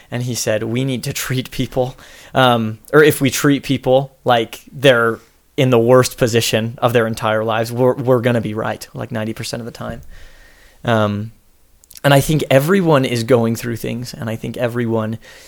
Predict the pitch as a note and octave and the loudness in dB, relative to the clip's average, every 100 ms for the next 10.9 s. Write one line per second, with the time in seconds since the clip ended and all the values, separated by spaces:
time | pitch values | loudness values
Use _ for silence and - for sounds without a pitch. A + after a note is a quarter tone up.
0 | - - A#2 - - A#2+ A2+ A2+ A2+ C3 | -18 -4 -2 -2 2 2 4 0 0 -4
1 | - _ - _ _ - G#2+ G#2 A2 A2 | -12 _ -20 _ _ -6 -4 -4 -6 -10
2 | - B2+ C3+ B2+ C3 A2+ B2 - - A2+ | 0 2 4 2 0 0 0 0 0 0
3 | A2+ - - A2+ - B2 A2+ - B2 D#3+ | 0 -4 -4 -4 0 0 2 -2 -2 -2
4 | F#3+ C#3+ - D#3 D#3+ D3 D3 E3+ F3 _ | 0 0 0 -2 -4 -6 -6 -8 -14 _
5 | - - - _ _ - A#2 G#2+ G#2 G#2+ | -20 -20 -20 _ _ -8 -4 -4 -4 -8
6 | A#2 C3+ _ _ _ _ _ _ _ _ | -12 -16 _ _ _ _ _ _ _ _
7 | _ _ - C3+ C3 C3+ D3 D#3+ D3+ C3 | _ _ 2 4 6 8 6 6 4 2
8 | A2 B2 B2+ B2+ A#2 - - A#2+ A#2 A2+ | 4 2 4 2 2 -2 0 2 2 2
9 | G#2+ - A2+ A2+ G#2+ - - - _ _ | -2 -4 0 0 0 -6 -8 -12 _ _
10 | _ _ _ _ _ - G#2+ G#2 | _ _ _ _ _ -12 -10 -10